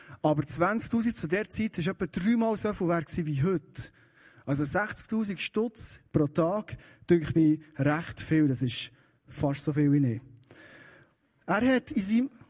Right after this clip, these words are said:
okay, stimmt natürlich nicht. Er hat durch eine Begegnung mit einem Menschen Jesus gelernt kennen. Jesus ist ihm auch übernatürlich begegnet und er ist so fasziniert worden von Jesus, dass er gesagt hat, hey, ich will etwas für Jesus bewegen.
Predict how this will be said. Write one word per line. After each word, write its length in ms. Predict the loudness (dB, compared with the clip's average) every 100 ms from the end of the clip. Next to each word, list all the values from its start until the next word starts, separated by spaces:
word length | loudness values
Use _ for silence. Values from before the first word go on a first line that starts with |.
| _ -20 -20 -20 -20 -18
okay, 300 | -10 -6 -6 -8 -20 -20 _ -10
stimmt 180 | 0 2
natürlich 340 | 4 2 2 -2
nicht. 240 | -6 -8 -20 -6 0
Er 220 | 2 2
hat 320 | -2 -6 -10 -14 _ _ _ _ _ _ _ _ _ _ _ _ 2
durch 120 | 4
eine 140 | 4
Begegnung 460 | 2 2 0 0 -2
mit 120 | 0
einem 180 | 2 2
Menschen 300 | 2 0 0
Jesus 320 | 0 -2 -4
gelernt 240 | 0 -2
kennen. 500 | 0 -2 0 0 -2 -4 -2
Jesus 320 | 0 0 -4
ist 100 | 0
ihm 140 | 0
auch 140 | 2 2 0
übernatürlich 640 | 0 0 -2 0 -2 -2
begegnet 560 | -2 -4 -4 -6 -4 -2
und 100 | -2
er 80 | -2
ist 200 | -2 -4
so 100 | -4
fasziniert 540 | -4 -4 -2 -4 -2
worden 240 | -2 -4 -2
von 140 | -2
Jesus, 600 | 0 0 -2 -6 -6 -8 -14 -20 -14 -6
dass 140 | -2
er 200 | 0 0
gesagt 360 | -2 -2 -2 0
hat, 60 |
hey, 160 | -2 -2
ich 160 | 0 0
will 80 | 0
etwas 360 | -2 -4 -4
für 100 | -2
Jesus 280 | -2 -2 -6
bewegen. 480 | -6 -4 -4 -6 -8